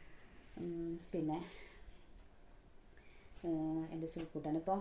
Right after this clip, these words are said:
സ്കൂളിൽ വിടാത്ത ഒരു വിഷമം എനിക്കുണ്ട്. പിന്നെന്താ, സുഡുമോനെ ടീച്ചർ ഇങ്ങോട്ട് വരില്ലേ, ഹോം ടീച്ചർ വരില്ലേ? പിന്നെ, ഏഹ്, സ്കൂളിൽ നിന്ന്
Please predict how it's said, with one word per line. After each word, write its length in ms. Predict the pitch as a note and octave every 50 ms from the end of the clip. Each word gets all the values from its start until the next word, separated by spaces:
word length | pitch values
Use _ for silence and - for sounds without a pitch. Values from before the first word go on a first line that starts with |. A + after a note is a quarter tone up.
| G3+ - -
സ്കൂളിൽ 440 | - - - F#3 F3 F3+ F3+ F3+ F#3
വിടാത്ത 340 | F#3+ F#3+ F#3+ F#3+ - -
ഒരു 200 | F#3+ F#3+ F#3+ F#3+ F#3+ G3
വിഷമം 340 | F#3+ F#3+ F3+ F3+ - F#3 F3
എനിക്കുണ്ട്. 340 | F3+ F3+ F#3 F3+ F3 E3 D#3+
പിന്നെന്താ, 480 | D#3 D3+ D3+ D#3 D#3 D#3+ E3 E3 E3+ E3+ - - - -
സുഡുമോനെ 420 | G3 F#3+ F3+ F#3 F#3+ G3 G3+ G#3
ടീച്ചർ 320 | G#3+ A3+ G#3+ G#3+ - G3+ G3
ഇങ്ങോട്ട് 220 | G3 F#3+ F#3 F3+
വരില്ലേ, 360 | F3+ F3+ F3 E3+ E3+ E3 E3 E3
ഹോം 280 | E3+ F3+ F3+ F3 F3 -
ടീച്ചർ 220 | F#3 F3 - F#3+ F#3+
വരില്ലേ? 420 | G3 F#3+ F3+ F3 E3+ E3+ E3 E3 E3 - - - - - - - - -
പിന്നെ, 380 | G3 F#3+ F3+ F3+ F3+ F3+ F3+ F3+ F3+ F3 F3+ - - - - - - - - - - D#3+
ഏഹ്, 400 | F3 F3 E3+ E3 E3 E3 F3+ F#3
സ്കൂളിൽ 460 | - - - - G#3 F3+ E3 E3 E3+
നിന്ന് 140 | F3+ F#3+